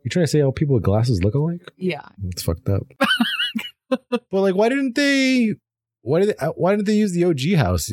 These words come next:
Speaker 1: I mean, maybe 'cause of this scene, like, 'cause they're, they're, they're, right now they're outside
Speaker 2: Mm-hmm.
Speaker 1: and they're doing a whole little introduction, like, "Yeah, yeah, yeah, come on in," whatever. Um, but yeah, like, I, I would have really liked to use the O-, like, I would have liked to do as many callbacks to the original as
Speaker 2: Yes.
Speaker 1: possible.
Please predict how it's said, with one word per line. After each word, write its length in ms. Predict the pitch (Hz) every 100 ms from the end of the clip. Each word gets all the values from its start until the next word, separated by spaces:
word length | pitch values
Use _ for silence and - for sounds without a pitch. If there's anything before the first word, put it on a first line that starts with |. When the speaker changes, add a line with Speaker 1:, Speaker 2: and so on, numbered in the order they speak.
| -
Speaker 1:
I 60 | 117
mean, 180 | 131
maybe 220 | 131 151 165
'cause 180 | 147
of 100 | 120
this 200 | 107 139
scene, 220 | - 190 185
like, 260 | 123 104
'cause 460 | 113 110 123 92 120
they're, 140 | 139
they're, 200 | 135 170
they're, 180 | 165 170 -
right 140 | - 170
now 100 | 160
they're 160 | 139
outside 480 | 117 107 101 95 95 - - _ _ -
Speaker 2:
Mm-hmm. 60 | 202
Speaker 1:
and 640 | 104 101 95 92 87 80 - _ 147
they're 380 | 104 107 104
doing 200 | 92 104
a 40 | 95
whole 180 | 101 98
little 160 | 98
introduction, 560 | 98 95 95 90 - 92
like, 300 | 90 90 -
"Yeah, 260 | 117 117 110
yeah, 120 | 98 95 95
yeah, 60 | 92
come 180 | - 95
on 120 | 85
in," 200 | 85 82
whatever. 340 | 80 80 78 - - - - - -
Um, 520 | 92 85 80 76 76 71
but 280 | - 117 107 -
yeah, 160 | 123 160
like, 160 | 131
I, 160 | 87 98 -
I 80 |
would 100 | 147
have 140 | 170 127
really 140 | 139
liked 180 | 139 131
to 80 | 123
use 200 | 123 120
the 140 | 104
O-, 100 | 110 104
like, 220 | 117 113 -
I 40 | 139
would 120 | 208
have 80 | 196
liked 140 | 180
to 40 | 151
do 100 | 165
as 80 | 143
many 160 | 151
callbacks 440 | 143 135 131 135 -
to 100 | 104
the 160 | 104 107
original 380 | 101 104 113
as 120 | 110 101
Speaker 2:
Yes. 200 | 170 143
Speaker 1:
possible. 540 | 90 82 87 80 71